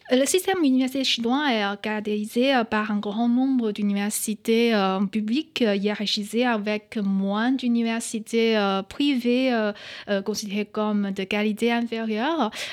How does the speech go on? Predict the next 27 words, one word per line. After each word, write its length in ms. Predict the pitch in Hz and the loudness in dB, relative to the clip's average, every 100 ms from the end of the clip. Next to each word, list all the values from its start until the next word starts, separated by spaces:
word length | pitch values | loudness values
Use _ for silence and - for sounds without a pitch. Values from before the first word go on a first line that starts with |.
| - | -2
Euh, 320 | 208 202 196 | 2 2 2
parce 240 | 196 214 - | 0 -2 -4
que, 200 | - 214 | -4 2
euh, 440 | 214 220 196 185 196 | 2 4 2 2 0
si, 500 | - - 254 277 254 | -2 0 2 2 4
euh, 160 | 214 | 4
on 200 | 202 202 | 2 2
est 120 | 202 | 2
diplômé 800 | 208 - 208 196 202 233 240 233 226 | -2 -4 -2 2 2 2 2 0 -2
des 280 | - 185 190 | -4 -4 -4
universités 600 | 196 190 190 - 202 208 | -4 -6 -6 -8 -6 -6
privées, 500 | - 240 240 277 277 | -2 -2 0 2 2
euh, 140 | 214 | 0
ça 160 | 202 196 | -2 -4
veut 100 | 196 | -6
dire 300 | - 240 233 | -4 -2 0
que, 260 | 214 214 233 - - - - | 0 0 -2 -6 -12 -14 -6
euh, 300 | 202 196 190 - | -2 -2 -2 -2
on 80 | |
n'a 220 | 202 196 190 | 0 0 -4
pas 840 | - 233 240 233 208 202 - - | -2 0 2 2 2 0 -2 -4
bien 380 | 214 220 233 233 | -2 0 2 2
passé, 640 | 220 214 - 254 277 294 302 - - | -2 -6 -4 0 2 2 0 -6 -4
euh, 180 | 214 202 | 0 2
le 140 | 196 190 - | 2 -2 -4
bac, 380 | 247 254 247 | -2 -4 -4
euh, 400 | 214 196 185 - | -6 -4 -6 -8